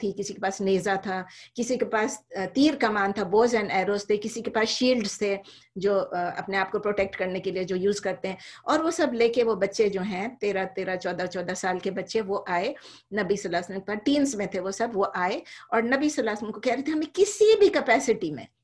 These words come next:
हमको ले लें, लेकिन मुस्लिम आर्मी में हमको दाखिल कर लें,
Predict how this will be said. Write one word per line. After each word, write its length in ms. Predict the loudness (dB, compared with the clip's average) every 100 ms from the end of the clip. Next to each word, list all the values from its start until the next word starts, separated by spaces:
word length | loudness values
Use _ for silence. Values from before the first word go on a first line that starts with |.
| -2
हमको 280 | 0 2 2
ले 280 | 4 4 2
लें, 200 | 0 -2 -10 0
लेकिन 280 | 2 4 4
मुस्लिम 400 | 4 2 2 4
आर्मी 300 | 4 6 4
में 100 | 2
हमको 260 | 0 -2
दाखिल 340 | -2 -2 -4 -10
कर 180 | -14 -18
लें, 120 | -20